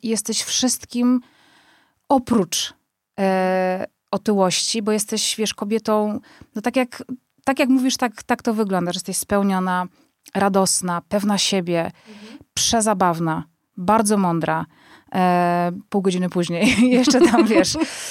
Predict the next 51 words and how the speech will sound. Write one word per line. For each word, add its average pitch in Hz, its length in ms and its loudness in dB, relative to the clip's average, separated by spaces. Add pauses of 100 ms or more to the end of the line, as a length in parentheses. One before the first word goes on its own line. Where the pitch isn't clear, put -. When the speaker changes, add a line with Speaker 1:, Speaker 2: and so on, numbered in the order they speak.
(180)
Speaker 1:
e, 214 280 4
i 240 140 0
mega 247 220 2
inspirująca, 240 760 2
a 247 60 0
do 220 120 0
tego 240 200 2
wszystkiego 233 400 -2
jeszcze 240 180 0
masz, 247 300 0
e, 226 240 -2
to 226 120 -4
tak 220 240 -2
zupełnie 220 480 -2
po 220 120 -8
kobiecemu, 202 640 0 (280)
masz 226 160 0
super 254 300 0
stylówę. 214 640 2
Ja 202 140 2
po 220 100 -2
prostu 226 260 0
bez 233 180 0
przerwy, 220 300 0
e, 240 180 0 (500)
patrzę, 226 280 0
co 226 100 -2
ty 220 140 -8
tam 220 200 2
nosisz, 214 400 0
wiesz, 196 160 0
gdzie 202 140 -2
kupujesz 214 380 0
te 214 120 -2
ubrania. 196 500 2
Speaker 2:
Mhm. 208 180 -6 (480)
Speaker 1:
Pierwsza 240 280 2
rzecz, 233 120 0
jaką 214 140 0
cię 202 120 -2
zapytałam, 202 400 0
czy - 100 -4
są 208 120 -2
wygodne 208 340 -2
te 214 100 -4
buty, 196 240 -2
które 196 260 -2
masz 196 220 2
i 220 100 -2
tak 196 180 -2
dalej. 190 340 2